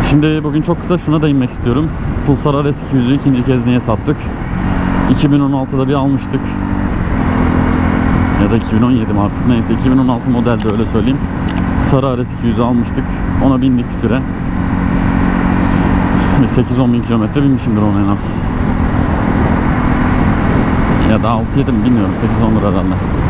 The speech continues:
Uzun yolda çok yaptım onunla. E, şimdiki kırmızıyı niye sattık? Rengine gerçekten bayılıyordum zaten.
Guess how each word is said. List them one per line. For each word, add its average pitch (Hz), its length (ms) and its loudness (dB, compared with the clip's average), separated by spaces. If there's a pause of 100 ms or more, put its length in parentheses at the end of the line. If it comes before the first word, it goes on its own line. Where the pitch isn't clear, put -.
(320)
Uzun 123 200 4
yolda 117 220 0
çok 110 220 -2
yaptım 107 320 0
onunla. 120 160 2 (1000)
E, 135 60 4
şimdiki 180 380 0
kırmızıyı 180 420 2
niye 175 120 2
sattık? 143 400 -2
Rengine 165 400 0
gerçekten 151 500 0
bayılıyordum 139 500 0
zaten. 120 300 -2